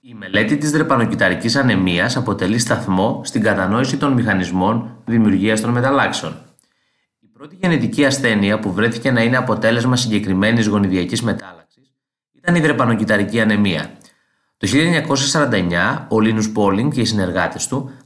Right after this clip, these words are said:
ανακάλυψαν ότι η αιμοσφαιρίνη των ενηλίκων, αιμοσφαιρίνη Α, που αποτελείται από τέσσερις πολυπεπτιδικές αλυσίδες, δύο Α και δύο Β,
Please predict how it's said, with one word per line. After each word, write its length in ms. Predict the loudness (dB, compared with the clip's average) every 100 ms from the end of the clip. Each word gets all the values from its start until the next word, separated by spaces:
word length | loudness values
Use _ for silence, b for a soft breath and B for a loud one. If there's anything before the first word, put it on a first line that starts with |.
| _
ανακάλυψαν 760 | -10 -4 0 2 0 0 -2 -2
ότι 340 | -2 -2 0 2
η 60 |
αιμοσφαιρίνη 600 | 2 0 0 0 0 0
των 180 | 0 0
ενηλίκων, 760 | 2 2 0 0 0 -2 -4 -4
αιμοσφαιρίνη 640 | -2 -2 -2 -2 0 2
Α, 560 | 0 0 -4 -8 -8 -2
που 80 |
αποτελείται 520 | -2 -2 -2 0 0 0
από 200 | -2 -4
τέσσερις 480 | -2 -2 0 -2
πολυπεπτιδικές 800 | -2 -2 -2 -4 -4 -6 -4 -2
αλυσίδες, 680 | -2 -4 -4 -4 -4 -6 -8 B B B
δύο 280 | 2 4
Α 300 | 4 2 -2 -2
και 120 | -2
δύο 220 | 0 0
Β, 80 | 0